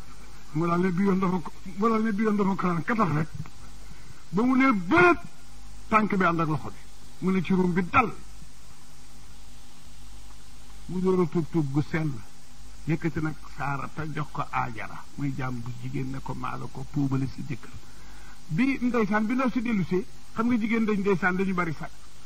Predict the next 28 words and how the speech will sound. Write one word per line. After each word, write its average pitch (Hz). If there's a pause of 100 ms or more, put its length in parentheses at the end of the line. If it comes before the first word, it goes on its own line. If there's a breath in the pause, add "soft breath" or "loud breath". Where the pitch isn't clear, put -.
(160)
Mu 170
bañ 156
a 139
jegeñ 147
Maam 135
Ibrahima, 135
mel 156
ni 208
ku 233
mer. 196 (540)
Defe 151
ne 175
góor 175
gi 170
dina 175
ñaaw 165
njort. 127 (360 loud breath)
Góor 240
gi 240
ne 233
ko, 226
"Jegeñ 233
ma 233
doom, 226 (320)
jegeñ 226
ma 214
sama 185
soxna. 151